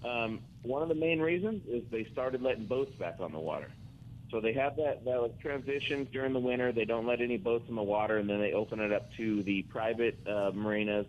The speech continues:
and now the public marinas are open. Um, so the guys that are trolling, uh, they're trolling flicker shad, which are doing very well. They're fishing, like, that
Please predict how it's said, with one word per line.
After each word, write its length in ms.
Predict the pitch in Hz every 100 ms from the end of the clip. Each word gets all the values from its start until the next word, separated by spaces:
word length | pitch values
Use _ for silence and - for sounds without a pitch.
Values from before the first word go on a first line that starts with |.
| -
and 180 | 95 95
now 260 | 95 98 92
the 300 | 95 98 95
public 380 | 143 160 120 95
marinas 380 | 87 87 82
are 100 | 87
open. 260 | 85 82 - - - - - - - - -
Um, 360 | 104 107 95 90
so 220 | 123 120 117
the 60 |
guys 280 | 104 123 151
that 80 | 170
are 100 | 160
trolling, 640 | - - 139 127 113 117
uh, 200 | 107 104
they're 120 | 98 101
trolling 380 | - 123 113 101
flicker 300 | 147 175 123
shad, 400 | 107 101 90 90 - - - - - - -
which 420 | 117 113 - - 107
are 140 | 110
doing 420 | 110 143 123 101
very 320 | 90 131 151 123
well. 240 | 117 101
They're 100 | 92
fishing, 360 | 90 127 120 117
like, 180 | 107 110
that 180 | 92